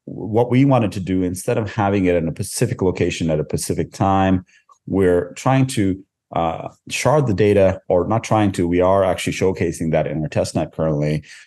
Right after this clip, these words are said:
sharding the data, encryp-, encrypting and sharding it, and spreading it across to resource providers a-, across a certain network. And that way, uh,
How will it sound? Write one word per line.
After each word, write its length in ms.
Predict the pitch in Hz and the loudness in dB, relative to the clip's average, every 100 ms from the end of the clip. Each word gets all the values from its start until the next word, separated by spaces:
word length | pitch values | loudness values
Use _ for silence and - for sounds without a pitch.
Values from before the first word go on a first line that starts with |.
| - | -2
sharding 320 | 139 139 135 | 2 4 4
the 100 | 110 | 4
data, 460 | 98 95 92 87 - | 2 2 4 2 0
encryp-, 320 | 92 - 131 | -4 -4 -6
encrypting 600 | - - 110 104 135 135 113 | -2 0 2 2 0 2 0
and 80 | |
sharding 360 | 101 - 95 92 | 2 2 2 2
it, 140 | 90 87 | 0 0
and 140 | 90 | -6
spreading 380 | - - 123 135 | -6 -2 2 2
it 100 | 117 | 2
across 420 | 101 - 98 - | 0 0 0 -2
to 140 | - 80 | -6 -2
resource 440 | 92 101 - 87 | -2 0 -2 -4
providers 800 | - 82 78 78 76 73 76 - - _ _ _ _ _ - | -4 -2 2 2 2 2 0 -6 -18 _ _ _ _ _ -2
a-, 180 | 85 - | -2 -2
across 640 | 85 - 95 87 87 - | -6 0 2 2 0 -6
a 60 | - | -10
certain 400 | - - - 76 | -6 -6 -4 -4
network. 520 | 69 65 67 67 - - - - - | -4 -4 -4 -4 -6 -20 -20 -20 -2
And 240 | 110 113 | 2 4
that 220 | 107 139 - | 4 2 2
way, 400 | 101 101 95 - _ _ | 2 2 0 -6 _ _
uh, 260 | - 80 78 | -4 -2 -2